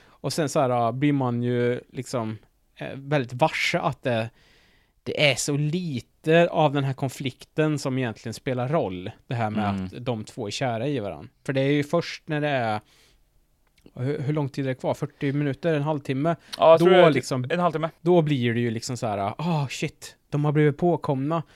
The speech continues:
Speaker 1: Och nu har vi trettio minuter kvar på att lösa den här filmen", liksom. Och det märks ju att den liksom så här, äh, spenderade alldeles för mycket tid på massa nonsens i början.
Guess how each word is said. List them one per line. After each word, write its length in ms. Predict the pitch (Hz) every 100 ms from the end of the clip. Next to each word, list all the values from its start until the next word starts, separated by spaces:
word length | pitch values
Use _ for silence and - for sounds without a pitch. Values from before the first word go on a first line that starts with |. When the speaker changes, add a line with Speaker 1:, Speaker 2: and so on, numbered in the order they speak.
| -
Speaker 1:
Och 180 | _ 156
nu 80 | 165
har 40 |
vi 80 | 147
trettio 420 | 147 - - -
minuter 280 | 143 131 123
kvar 340 | - 165 156
på 220 | 147 131 113
att 60 |
lösa 580 | 120 139 139 123 113 143
den 120 | 143
här 120 | 123
filmen", 500 | 101 135 117 113 135
liksom. 360 | 123 - - 98 - _ _ _ _ _ _
Och 140 | - 151
det 220 | 147 143
märks 440 | 135 117 101 -
ju 100 | 139 110
att 160 | - 123
den 160 | 131 120
liksom 260 | 110 127
så 100 | 117
här, 140 | 110 101
äh, 200 | 101 101
spenderade 600 | - - 135 131 120 127 - _
alldeles 600 | 202 180 156 143 147 147
för 60 | 139
mycket 240 | 120 123
tid 380 | - 151 143 139
på 380 | 131 110 104 98 - - - - - -
massa 320 | 151 143 160
nonsens 800 | 160 170 143 113 107 165 175 -
i 40 |
början. 640 | 135 147 127 120 117 85